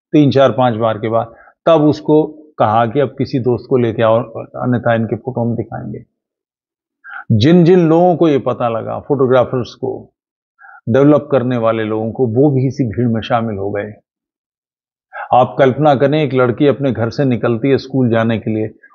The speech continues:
उसको बीच में कौन रोक लेगा और कहेगा, "ये फोटो है मेरे पास, चल मेरे साथ"?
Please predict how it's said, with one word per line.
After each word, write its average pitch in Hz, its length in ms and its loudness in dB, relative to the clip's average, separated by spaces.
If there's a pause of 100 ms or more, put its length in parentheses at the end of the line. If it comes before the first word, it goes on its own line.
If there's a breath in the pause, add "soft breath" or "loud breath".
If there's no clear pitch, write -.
(100)
उसको 147 260 2
बीच 139 360 2
में 151 200 2
कौन 175 360 4
रोक 147 220 2
लेगा 135 300 4
और 135 140 4
कहेगा, 123 360 -2
"ये 127 120 0
फोटो 113 380 -6
है 113 60 -4
मेरे 110 160 -6
पास, 110 300 -4
चल 113 140 -2
मेरे 110 220 -6
साथ"? 120 240 -10